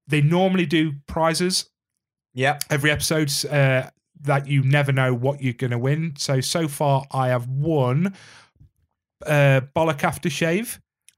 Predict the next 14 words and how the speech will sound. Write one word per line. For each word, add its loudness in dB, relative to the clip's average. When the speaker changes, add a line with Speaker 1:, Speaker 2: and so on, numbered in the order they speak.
Speaker 2:
Ah. -2
Speaker 1:
So -2
I've 0
been 2
watching 0
these 2
guys -2
for, -2
I've -2
won -2
bollock 0
aftershave, -6
uh, 0
a 0